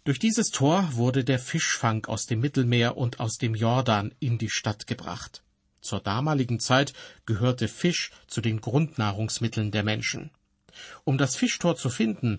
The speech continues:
brauchte man immer nur der Nase nachzugehen. Wenn ich mir überlege, welche Bedeutung der Fischfang fürs Christsein hat, dann fällt mir vor allem der Satz Jesu ein: „Folgt mir nach, ich will euch zu Menschenfischern machen.“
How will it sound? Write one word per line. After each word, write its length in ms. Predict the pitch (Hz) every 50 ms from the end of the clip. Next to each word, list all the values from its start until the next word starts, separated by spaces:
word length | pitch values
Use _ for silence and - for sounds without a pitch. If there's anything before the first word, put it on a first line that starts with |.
| - - - -
brauchte 320 | - 117 123 123 - - 113
man 220 | 113 110 110 -
immer 340 | - - 151 151 135 131 123
nur 280 | 120 113 113 113 113
der 120 | - 131 127
Nase 400 | 131 123 113 117 117 113 123 110
nachzugehen. 760 | 104 98 101 - - - - 107 - 120 120 - 101 123 127 - _ _ _ _ _ _ _ _ _ _ - - - _
Wenn 220 | - 123 131 160 196
ich 160 | 180 - 170
mir 100 | 165 -
überlege, 640 | - 110 123 117 107 123 131 156 160 165 160 156 - -
welche 380 | - 123 117 127 143 - - 123
Bedeutung 500 | 117 107 - 113 117 143 - 170 143 -
der 140 | - 98 -
Fischfang 580 | - - 185 - - - - - 113 143 147
fürs 380 | - - - 113 104 - - -
Christsein 580 | - - 202 - - - - 113 98 101 98
hat, 220 | 95 139 165 - - - - - - - - - - -
dann 140 | 120 120
fällt 280 | 120 - 170 185 185 -
mir 100 | 170 156
vor 200 | - 151 - -
allem 240 | 120 131 156 151 131
der 120 | 127 117
Satz 300 | 104 131 127 123 127 -
Jesu 380 | - 110 110 123 120 127 143 -
ein: 320 | - 131 135 156 170 160 - _ _ _ _
„Folgt 540 | _ - - - 135 160 175 - - - -
mir 140 | 120 113 107
nach, 400 | 104 104 113 127 139 143 - - - - - - _ -
ich 280 | 143 135 135 - -
will 180 | 135 135 131 - -
euch 260 | 117 113 110 - -
zu 160 | - - 131
Menschenfischern 800 | 120 113 110 110 104 - 113 101 - - 123 110 - 117 107 104
machen.“ 420 | 101 104 95 - - - 127 -